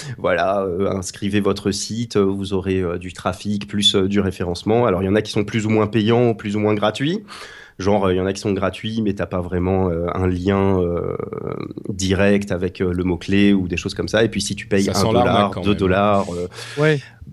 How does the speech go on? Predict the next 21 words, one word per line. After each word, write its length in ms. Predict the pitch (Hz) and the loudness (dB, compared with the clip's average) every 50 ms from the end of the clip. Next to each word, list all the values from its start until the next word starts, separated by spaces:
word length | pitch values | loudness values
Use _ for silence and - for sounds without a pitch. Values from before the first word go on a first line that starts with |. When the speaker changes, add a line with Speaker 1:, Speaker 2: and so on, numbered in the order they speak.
| - - - - | -14 -14 -6 4
Speaker 1:
bah, 240 | 131 147 147 156 147 | 6 8 8 8 8
Speaker 3:
C'était, 240 | - - - - 139 139 | 4 0 -4 -6 -6 -8
Speaker 1:
pff, 160 | - - - | -8 -12 -10
plus, 120 | - 135 127 | -8 -8 -8
plus 220 | - - 139 147 147 | -2 0 0 0 2
Speaker 3:
c'était 180 | 143 165 160 - | 0 -2 0 2
avant 320 | 180 175 175 196 202 202 | 0 2 2 2 2 2
aussi. 320 | 208 214 - - 196 196 - - | 2 0 -2 -6 -10 -12 -8 -2
Speaker 1:
Ah, 200 | - 123 127 - 104 208 | 0 0 0 0 -2 -4
voilà. 300 | 196 - 87 82 - 160 151 - | -4 -4 -4 -2 -2 -2 0 0
Speaker 3:
<laughs> 40 | - - - - 294 427 427 - 415 - - | 2 2 2 4 4 2 4 4 2 2 2
Speaker 1:
Heureusement 420 | 175 147 165 175 156 151 165 175 | -2 -2 -2 -2 -2 -2 -4 -4
que 120 | - - 120 | -2 -4 -4
t'es 80 | - | -2
là. 180 | 131 135 147 143 | -2 -2 -2 -2
Speaker 3:
<laughs> 1700 | 139 135 - 139 - - - - - - - - - - - 247 214 - - 208 - - - 185 - - - - - - - - - - | -2 -4 -4 -4 -4 -6 -6 -4 -4 -6 -4 -4 -4 -4 -2 -2 -2 -2 0 -2 -2 -2 -2 -2 -4 -4 -6 -10 -12 -16 -18 -16 -10 -6
Excusez, 360 | 165 202 - 196 156 196 147 135 131 143 139 - | -4 0 0 2 2 2 0 0 0 -2 -2 -2
je 40 | 156 | -2
suis 140 | - - 190 | -2 2 4
désolé, 400 | 202 214 226 254 269 269 247 226 | 4 6 6 6 4 4 4 2
hein. 260 | 214 208 220 208 - | 2 2 0 -2 -4